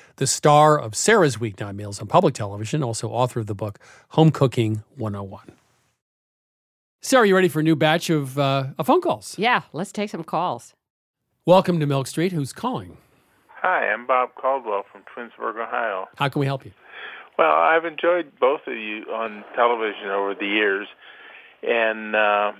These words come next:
Speaker 3: one of the questions that I had is, uh, in looking at Milk Street magazine, I decided to make whipped cream biscuits.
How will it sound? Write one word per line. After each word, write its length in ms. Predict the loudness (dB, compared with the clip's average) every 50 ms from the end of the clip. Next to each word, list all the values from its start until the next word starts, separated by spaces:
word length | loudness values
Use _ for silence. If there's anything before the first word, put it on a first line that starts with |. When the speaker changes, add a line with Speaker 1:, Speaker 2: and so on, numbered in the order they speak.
| -14 _ _ _
Speaker 3:
one 240 | -2 0 2 2 2
of 60 | 0 -4
the 80 | -6
questions 560 | -6 -4 -2 -2 -2 -2 -4 -8 -10 -10 -4 -4
that 80 | -2 0
I 160 | 0 0 0
had 560 | -2 -2 0 2 2 2 2 0 -2 -4 -10 -16 -16 -14
is, 460 | -10 -6 -4 -4 -2 -2 -2 -4 -6 -8 -12 -14 -12
uh, 520 | -10 -6 -4 0 0 2 2 2 2 0 0 -2
in 240 | -6 -8 -8 -4 -2
looking 480 | -2 -2 -2 -6 -10 -10 -10 -10 -6 -2
at 160 | -2 -2 -2 -4 -10 -20 -20 _ _ _ _ _ _ _ -6
Milk 180 | -4 -4 -4 -4 -8 -10
Street 240 | -8 -6 -6 -6 -6
magazine, 840 | -6 -4 -4 -2 -2 -4 -8 -10 -8 -8 -6 -6 -6 -6 -8 -10 -10 -12 -12 -16 -20 -20 _ _ _ _ _ _ _ -4
I 100 | -4 -4
decided 600 | -2 -4 -8 -6 -4 -2 0 0 0 -2 -4 -6 -10 -16
to 40 | -12
make 300 | -6 -4 -4 -4 -4 -8 _ _ _ -4 -4
whipped 240 | -4 -4 -4 _
cream 400 | -12 -10 -8 -8 -8 -8 -8 -4
biscuits. 520 | -4 -4 -4 -4 -8 -10 -10 -10 -10 -12